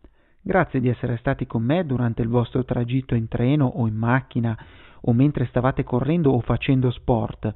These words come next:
o come spero io la sera sprofondati in una comoda poltrona con un bicchiere di cognac in mano. Se vi è piaciuta, lasciate una recensione su iTunes o sulle app che usate per ascoltare i vostri podcast preferiti.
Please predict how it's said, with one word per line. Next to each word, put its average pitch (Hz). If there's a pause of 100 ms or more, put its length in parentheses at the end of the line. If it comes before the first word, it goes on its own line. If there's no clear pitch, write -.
(380)
o -
come 123
spero 120
io 143
la 120
sera 143
sprofondati 127
in 127
una 117
comoda 151
poltrona 135
con -
un 117
bicchiere 123
di 123
cognac 120
in 123
mano. 110 (840)
Se -
vi 110
è 110
piaciuta, 117 (340)
lasciate 156
una 131
recensione 117
su -
iTunes 113 (340)
o 240
sulle 170
app 120
che -
usate 117
per 120
ascoltare 120
i -
vostri 117
podcast 113
preferiti. 113